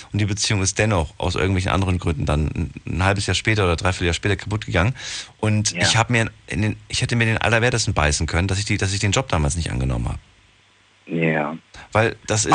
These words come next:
Speaker 2: Aber zu dem Zeitpunkt, als
Speaker 1: Ja.
Speaker 2: dir dieser Job angeboten wurde, wusstest du, du ja noch nicht, wie viel diese, diese Beziehung wert war, ne?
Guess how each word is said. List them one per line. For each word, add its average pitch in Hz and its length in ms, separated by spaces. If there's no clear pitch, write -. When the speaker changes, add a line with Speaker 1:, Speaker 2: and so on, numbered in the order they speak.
Speaker 2:
Aber - 120
zu 117 100
dem 147 320
Zeitpunkt, 120 500
als 107 280
Speaker 1:
Ja. 98 180
Speaker 2:
dir 104 80
dieser 92 300
Job - 260
angeboten 95 580
wurde, 101 460
wusstest 104 460
du, 82 300
du 98 180
ja 92 140
noch 85 180
nicht, 82 200
wie 87 360
viel 90 220
diese, 85 360
diese 82 320
Beziehung 85 460
wert - 220
war, 71 160
ne? - 100